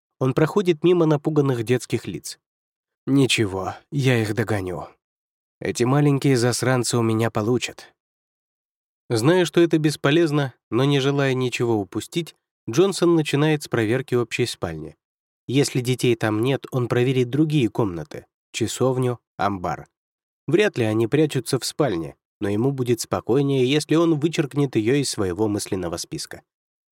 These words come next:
Затем он вернется к пулу за разрешением продолжить погоню верхом. "Они не успеют пройти и мили", думает он,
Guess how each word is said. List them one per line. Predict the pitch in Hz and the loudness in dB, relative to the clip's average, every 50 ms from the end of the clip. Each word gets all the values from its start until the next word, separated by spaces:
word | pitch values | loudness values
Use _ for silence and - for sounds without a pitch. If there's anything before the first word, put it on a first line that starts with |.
| _ - | _ -4
Затем | 120 127 175 190 - 214 214 | 2 2 2 2 2 2 0
он | 202 190 170 | 2 2 2
вернется | 151 139 123 127 143 139 - - 127 | 2 2 2 0 0 -2 -2 -4 -6
к | - - | -6 -6
пулу | - - 180 185 175 170 156 _ _ _ - | -2 0 0 2 2 0 -2 _ _ _ -10
за | 110 104 127 | -4 -2 0
разрешением | 135 123 123 135 135 120 - - 170 160 160 156 151 143 | 0 0 0 0 0 0 2 2 4 4 4 4 2 0
продолжить | - 135 131 123 127 135 143 139 127 131 123 - | 0 0 -2 0 0 0 0 0 0 -2 -6 -4
погоню | - 117 101 101 101 101 101 92 | -4 -4 -2 -2 -2 -2 -2 -4
верхом. | 85 85 80 - - 67 73 - - _ _ _ _ _ _ _ _ _ _ _ _ _ _ _ _ _ _ | -6 -8 -10 -10 -16 -16 -16 -16 -20 _ _ _ _ _ _ _ _ _ _ _ _ _ _ _ _ _ _
"Они | - 104 107 113 117 | -4 0 2 2 4
не | 113 117 | 4 2
успеют | 120 113 - - 131 127 120 113 _ | 0 0 -2 0 2 2 2 0 _
пройти | - 120 120 113 - - 127 123 | 0 0 0 0 0 -2 -2 -2
и | 120 | 0
мили", | 123 107 92 85 76 - - - - _ _ _ _ _ _ - | -2 -2 -2 -4 -6 -6 -10 -12 -14 _ _ _ _ _ _ -6
думает | 113 107 110 107 101 98 92 90 - - | -2 0 2 0 0 0 -2 -4 -2 -2
он, | 113 123 123 | 0 0 -2